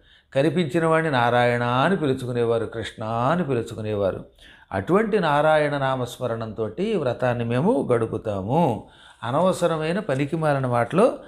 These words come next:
మాట్లాడము అని అద్భుతమైన మాటలు ఇందులో చెప్పారు.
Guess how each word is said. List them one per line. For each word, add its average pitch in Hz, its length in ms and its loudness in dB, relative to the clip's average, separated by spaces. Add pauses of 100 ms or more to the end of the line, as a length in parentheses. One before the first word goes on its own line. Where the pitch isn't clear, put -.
(220)
మాట్లాడము 113 1120 0 (340)
అని 113 400 0 (340)
అద్భుతమైన 147 680 0
మాటలు 120 540 -2
ఇందులో 117 240 -4
చెప్పారు. 101 500 -6